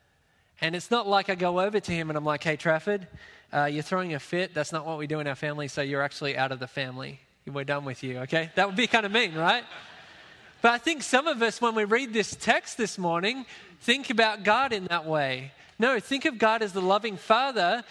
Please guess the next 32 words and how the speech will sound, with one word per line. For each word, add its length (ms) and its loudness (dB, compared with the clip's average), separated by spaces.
who 120 2
comes 320 0
and 100 -4
says, 200 0
"Hey, 160 2
buddy, 440 0
I 180 4
love 300 0
you 200 -2
enough 280 0
to 100 -8
say 260 0
that 260 -6
this 220 -2
isn't 240 -6
who 100 -2
you're 220 0
gonna 180 -2
grow 300 0
up 160 -4
to 100 -8
be. 240 -2
This 280 -2
isn't 300 -4
us 220 0
as 100 -6
a 60 -10
family. 320 -4
If 80 -8
you're 180 2
a 60 -2
Wrathel, 600 -2